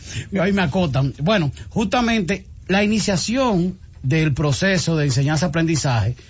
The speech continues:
de estos jóvenes inician con figuras que deben de ser respetadas. Por lo tanto, nosotros visualizamos que este, este proceso de iniciación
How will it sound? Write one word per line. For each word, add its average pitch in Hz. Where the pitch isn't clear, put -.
de 139
estos 165
jóvenes 131
inician 208
con 185
figuras 170
que 156
deben 175
de 175
ser 190
respetadas. 139
Por 190
lo 196
tanto, 185
nosotros 190
visualizamos 170
que 202
este, 202
este 202
proceso 214
de 208
iniciación 165